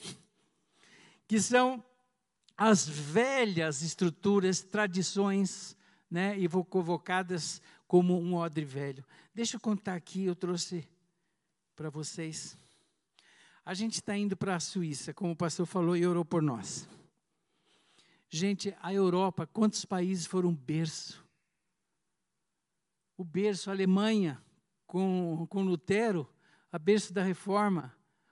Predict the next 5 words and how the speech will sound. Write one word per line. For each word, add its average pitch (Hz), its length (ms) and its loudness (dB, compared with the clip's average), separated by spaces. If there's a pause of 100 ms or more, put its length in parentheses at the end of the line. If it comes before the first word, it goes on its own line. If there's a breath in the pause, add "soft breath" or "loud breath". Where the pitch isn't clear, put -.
(180)
o 165 100 -4
calvinismo 202 840 4
com 196 420 0
Juan 208 180 0
Calvino 190 680 0